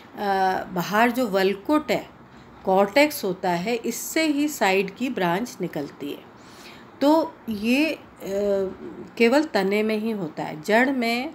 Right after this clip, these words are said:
हमेशा, अभी आप जब पढ़ेंगे तो देखेंगे कि जो साइड की ब्रांचेस हैं जड़ में, वो पेरिसाइकिल से ओरिजिनेट होती हैं, यानी कि स्टील से ओरिजिनेट होती हैं। अ, जबकि rhizophore जो है वो, अ,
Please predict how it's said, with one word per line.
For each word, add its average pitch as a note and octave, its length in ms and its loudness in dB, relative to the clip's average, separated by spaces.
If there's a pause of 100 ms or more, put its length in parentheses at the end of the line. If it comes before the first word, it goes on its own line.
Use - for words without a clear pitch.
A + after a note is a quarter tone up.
हमेशा, A#3 720 -4 (120)
अभी G3+ 320 -4
आप F3+ 420 -4 (140)
जब F3+ 240 -8
पढ़ेंगे F3 520 -2 (480)
तो A3+ 80 2
देखेंगे A#3+ 560 4
कि C#4 200 -4
जो C4 180 -6
साइड G#3 440 -2
की C4+ 120 -6
ब्रांचेस G3 600 0
हैं G3 200 -6
जड़ F3+ 280 4
में, D#3+ 180 -2 (440)
वो A3+ 220 4 (160)
पेरिसाइकिल A3 800 4
से C4 300 -6
ओरिजिनेट F3 720 -4
होती - 260 -12
हैं, - 240 -16 (100)
यानी F3+ 240 2
कि D4 180 0
स्टील C#4+ 440 -2
से B3+ 160 -6
ओरिजिनेट E3 580 -6
होती - 240 -14
हैं। - 120 -16 (640)
अ, G3 220 2
जबकि G#3 420 2
rhizophore A#3 800 2
जो G#3 180 -2
है F3+ 260 0
वो, G3 360 0
अ, G4+ 60 -10